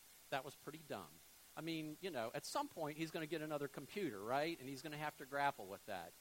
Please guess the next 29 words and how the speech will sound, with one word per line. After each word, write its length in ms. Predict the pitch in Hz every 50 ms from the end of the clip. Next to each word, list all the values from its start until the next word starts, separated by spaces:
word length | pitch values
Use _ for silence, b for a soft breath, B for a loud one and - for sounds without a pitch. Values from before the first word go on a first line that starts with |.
| - - - - - - - - -
But 100 | 151 156
on 200 | 170 170 175 175 180
one 340 | 190 247 277 311 311 262 208
level, 340 | 156 139 131 123 113 131 139
what 240 | 135 135 139 147 -
he 140 | 147 196 214
was 200 | 220 196 165 -
saying 460 | - - 160 143 139 135 135 131 127
was, 720 | 123 123 120 117 117 117 113 110 113 113 107 - - - - - - - - -
"I'm 220 | 147 165 190 190
gonna 180 | 165 170 160 147
do 220 | 127 135 139 131
whatever 540 | 123 127 131 131 147 165 190 196 202 190 185
I 140 | 180 180 175
need 260 | 180 175 170 165 -
to 80 | -
do, 520 | 127 107 113 113 107 104 104 104 104 107 107 - - - - - - - - - - -
as 180 | 123 120 113 117
radical 600 | 117 131 139 147 165 175 175 - - 170 165 165
a 60 | 147
remedy 400 | 139 139 131 135 131 127 127 120
as 140 | 113 107 120
it 100 | 113 -
needs 280 | 113 117 113 - - -
to 100 | - 113
be." 380 | 101 120 120 104 85 73 71 - - - - - - - - - - - - - - - - - -
And 100 | 147 127
in 140 | 143 143 139
time, 680 | - - 220 226 226 214 156 113 107 110 147 202 226